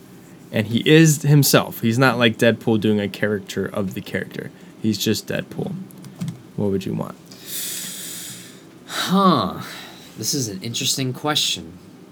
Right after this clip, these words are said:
Speaker 2: Um, my m-, mind immediately jumps to, like, big blockbuster movies like Avatar or Titanic.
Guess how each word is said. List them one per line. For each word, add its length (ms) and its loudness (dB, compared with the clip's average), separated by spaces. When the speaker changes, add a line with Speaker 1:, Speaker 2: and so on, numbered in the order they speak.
Speaker 2:
Um, 480 0
my 180 4
m-, 380 -2
mind 360 4
immediately 500 2
jumps 400 0
to, 80 -2
like, 400 -2
big 260 0
blockbuster 600 -2
movies 320 -2
like 180 -4
Avatar 640 0
or 60 -2
Titanic. 680 -6